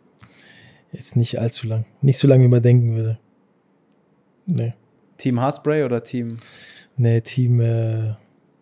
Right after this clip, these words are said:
Speaker 2: Wachs?
Speaker 1: L-, Locken-, Lockenbalm, oder wie man das nennt. Lockenschaum.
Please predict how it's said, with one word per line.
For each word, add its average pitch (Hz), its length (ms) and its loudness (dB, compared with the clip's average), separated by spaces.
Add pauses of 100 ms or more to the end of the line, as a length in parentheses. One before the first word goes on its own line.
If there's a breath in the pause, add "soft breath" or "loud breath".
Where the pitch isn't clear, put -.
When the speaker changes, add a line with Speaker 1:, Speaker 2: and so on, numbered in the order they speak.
(520)
Speaker 2:
Wachs? 120 500 -4
Speaker 1:
L-, 120 80 0
Locken-, 120 420 4
Lockenbalm, 113 840 0 (300)
oder 117 120 -6
wie 113 60 -4
man 113 140 -2
das 113 180 -6
nennt. 113 260 -4
Lockenschaum. 123 600 0